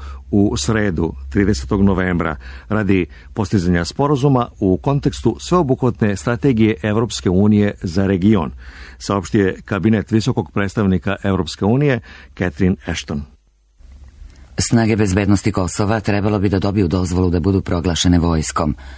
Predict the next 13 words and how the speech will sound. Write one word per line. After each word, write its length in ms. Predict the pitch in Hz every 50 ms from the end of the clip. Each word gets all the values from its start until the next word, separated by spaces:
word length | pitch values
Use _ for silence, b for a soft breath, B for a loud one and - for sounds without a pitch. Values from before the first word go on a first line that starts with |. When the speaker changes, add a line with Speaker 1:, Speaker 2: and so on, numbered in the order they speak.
| B B B B
Speaker 2:
Formalno 500 | - - 127 120 123 135 135 127 123 120
usvajanje 460 | 113 - - 107 101 104 110 110 98
te 120 | - 104 92
odluke 380 | 87 87 92 98 92 - 104 95
u 40 |
sedištu 520 | 85 - 98 92 85 87 - - - 90 85
Severnoatlantskog 840 | - - 98 80 87 87 87 85 85 - 90 82 - - - 76 -
saveza 400 | - - 80 73 76 80 80 92
se 140 | 90 - 110
može 220 | 107 104 104 117
očekivati 520 | 107 101 117 110 - 113 101 110 - - 101
narednog 420 | 98 90 90 92 85 90 82 76
meseca, 520 | 73 76 71 65 - 80 73 - 82 71